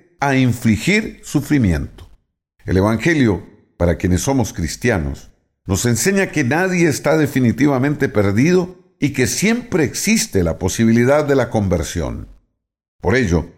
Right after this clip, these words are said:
una política penitenciaria auténticamente humana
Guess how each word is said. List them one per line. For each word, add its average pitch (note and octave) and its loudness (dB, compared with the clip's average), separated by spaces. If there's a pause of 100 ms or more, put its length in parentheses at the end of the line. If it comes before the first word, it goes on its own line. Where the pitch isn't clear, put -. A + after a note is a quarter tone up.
(300)
una G#2+ -2
política A#2 0
penitenciaria F2+ 0
auténticamente A#2+ -2
humana F2+ -2